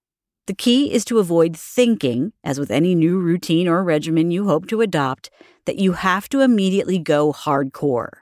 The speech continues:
Your initial goal should be to choose a temperature and a duration that is uncomfortable,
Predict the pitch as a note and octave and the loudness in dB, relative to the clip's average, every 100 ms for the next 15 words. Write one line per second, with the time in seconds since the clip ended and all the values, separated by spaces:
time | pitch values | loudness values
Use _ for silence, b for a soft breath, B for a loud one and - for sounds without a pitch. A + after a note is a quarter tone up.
0 | _ _ - B3 C#4 C#4+ D4 C4 A#3 A3+ | _ _ 0 4 6 6 4 2 4 2
1 | G#3+ B3+ G3+ A3 G3+ F#3 G#3 G#3+ B3+ - | 2 -2 0 0 -2 -2 -2 -2 -2 -2
2 | F#3 F#3 F3 F#3 F#3+ - F3 E3+ G3+ C4 | -4 -4 -4 -4 -4 -4 -4 -2 -2 -2
3 | C#4 G#3 D#3+ - F#3 G3+ - E3+ E3+ D#3+ | 0 0 -2 -2 -4 -6 -10 -6 -2 -2
4 | - D#3 G#3+ C#4+ D#4+ E4 G#3 D#3 D#3 | -2 -4 -2 -2 -2 0 0 0 -2